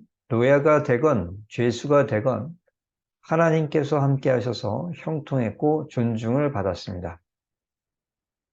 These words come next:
왜 그런 것입니까? 하나님의 은혜가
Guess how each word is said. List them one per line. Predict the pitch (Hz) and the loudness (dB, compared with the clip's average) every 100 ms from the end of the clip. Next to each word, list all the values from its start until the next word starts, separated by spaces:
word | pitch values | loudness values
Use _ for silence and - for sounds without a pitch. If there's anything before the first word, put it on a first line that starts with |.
| _ _ _ _ _ _ _ _ _ _ _ _ _ _ _ _ _ _ _ _ _ _ _ _ _ _ - | _ _ _ _ _ _ _ _ _ _ _ _ _ _ _ _ _ _ _ _ _ _ _ _ _ _ -4
왜 | 107 127 | -2 2
그런 | 123 120 | 2 2
것입니까? | 127 127 117 117 95 139 175 _ _ _ _ _ _ _ | 0 -2 -6 -4 -6 -6 -12 _ _ _ _ _ _ _
하나님의 | - 147 151 151 151 147 | -6 -2 -2 0 0 0
은혜가 | 120 131 117 92 113 | 2 2 2 0 -4